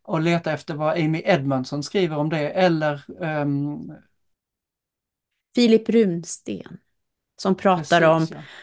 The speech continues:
Speaker 2: som pratar om just den här kollektiva, högpresterande grupper och att, eh, kollektiv intelligens. Och, och då, det hänger ju
Speaker 1: Mm.
Speaker 2: ihop. Du kan inte bara
Speaker 1: Mm.
Speaker 2: göra en beställning på kollektiv intelligens utan att också jobba med det, med tryggheten och liksom,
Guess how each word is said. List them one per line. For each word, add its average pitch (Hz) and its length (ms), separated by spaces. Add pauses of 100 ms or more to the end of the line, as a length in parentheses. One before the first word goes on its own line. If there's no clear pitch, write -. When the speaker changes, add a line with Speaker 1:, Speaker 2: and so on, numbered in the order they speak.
Speaker 2:
som 196 200
pratar 220 540
om 190 280
just 165 380
den 175 80
här 165 80
kollektiva, 165 800
högpresterande 165 880
grupper 160 480
och 156 320
att, - 320
eh, - 260 (100)
kollektiv 165 540
intelligens. - 800
Och, 180 120 (360)
och 196 160
då, 180 200
det 190 160
hänger 220 280
ju 269 80
Speaker 1:
Mm. 269 120
Speaker 2:
ihop. 311 320 (540)
Du - 100
kan 240 120
inte 202 160
bara 208 260
Speaker 1:
Mm. 190 200
Speaker 2:
göra 190 360
en 185 80
beställning 170 500
på 170 100
kollektiv 165 580
intelligens 165 680
utan 170 340
att 160 160
också 160 260
jobba 160 360
med 156 240
det, 143 100 (500)
med - 120
tryggheten 190 1000
och - 120
liksom, - 440